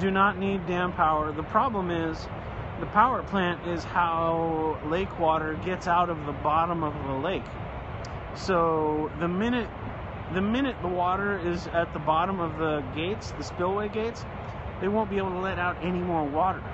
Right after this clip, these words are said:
which in the wintertime, that's a nightmare scenario. Like, that is just full-on nightmare status.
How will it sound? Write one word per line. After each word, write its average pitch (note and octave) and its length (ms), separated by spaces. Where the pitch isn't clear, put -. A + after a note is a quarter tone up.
which D3+ 220
in F#3 160
the F3+ 60
wintertime, F3 840
that's F3 320
a D3+ 80
nightmare D3+ 640
scenario. D3 440
Like, B2 220
that D#3 180
is C3 200
just B2+ 280
full-on D3+ 800
nightmare C3+ 400
status. A#2+ 500